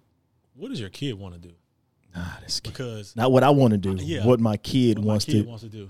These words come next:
Speaker 1: Because what I want you to do might be totally different than what you wanna do. So, like, with my, with my child, she does, she was doing a lot of gymnastics. And y'all
Speaker 2: Mm-hmm.
Speaker 1: remember, like, I missed the, uh, Battle of the Pineapples
Speaker 2: Yeah.
Speaker 1: one year because she did gymnastics. So I'm like,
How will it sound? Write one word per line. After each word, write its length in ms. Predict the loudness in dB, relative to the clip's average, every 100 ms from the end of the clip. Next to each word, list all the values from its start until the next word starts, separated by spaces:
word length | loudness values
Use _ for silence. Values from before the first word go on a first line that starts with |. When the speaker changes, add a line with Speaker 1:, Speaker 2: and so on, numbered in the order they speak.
| -20 -14
Speaker 1:
Because 420 | -8 -6 -8 -14 _ _ _
what 160 | -10 -8
I 180 | -8
want 320 | -10 -14 -14 -12
you 80 | -10
to 60 |
do 320 | -8 -10 -10 -16
might 160 | -18 -12
be 80 | -10
totally 260 | -10 -12 -12
different 300 | -14 -14 -12
than 120 | -10
what 180 | -10 -10
you 80 | -12
wanna 220 | -12 -14
do. 200 | -16 -20 _ _ _
So, 320 | -8 -6 -6
like, 280 | -6 -8 -8
with 120 | -10
my, 240 | -10 -10 -12
with 140 | -14 -12
my 180 | -12 -12
child, 400 | -12 -14 -18 -20 _ _ _ _ _
she 220 | -8 -6
does, 400 | -6 -8 -8 -8
she 120 | -8
was 100 | -6 -6
doing 200 | -8 -8
a 60 |
lot 240 | -8 -8 -8
of 60 |
gymnastics. 760 | -10 -12 -12 -16 -18 -20 -20 -18
And 120 | -4 2
y'all 100 | 4
Speaker 2:
Mm-hmm. 80 | 4
Speaker 1:
remember, 220 | 2 -14
like, 160 | -14
I 80 | -12
missed 300 | -8 -6 -6
the, 240 | -10 -14 -18 -18
uh, 300 | -16 -16 -16
Battle 320 | -12 -12 -10
of 60 | -12
the 60 |
Pineapples 560 | -14 -2 4 6 4 0
Speaker 2:
Yeah. 40 | -8
Speaker 1:
one 120 | -14
year 200 | -16 -16
because 280 | -16 -14 -12
she 100 | -12
did 220 | -12 -12
gymnastics. 640 | -14 -12 -14 -14 -20 _ _ _ _
So 140 | -14
I'm 140 | -12 -12
like, 260 | -12 -14